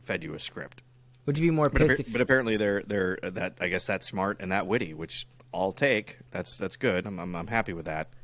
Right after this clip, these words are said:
Speaker 2: Are you, would you be more upset if you're, if you found out that your parents were paid actors or your wife was a paid actor?
Speaker 1: Mm, ooh.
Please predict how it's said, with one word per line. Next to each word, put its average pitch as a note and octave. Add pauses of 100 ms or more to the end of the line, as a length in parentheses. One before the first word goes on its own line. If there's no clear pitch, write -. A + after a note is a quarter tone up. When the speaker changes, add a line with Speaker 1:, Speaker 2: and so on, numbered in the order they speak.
(760)
Speaker 2:
Are C#3
you, D3+
would E3
you D3
be D#3+
more D3
upset C#3
if B2+
you're, B2+
if B2+
you B2
found B2+
out B2
that A#2+
your G#2+
parents C#3+
were D#3+
paid D#3
actors E3
or C3+
your A2+
wife A2
was A2+
a -
paid A2
actor? - (440)
Speaker 1:
Mm, F#2+
ooh. F2+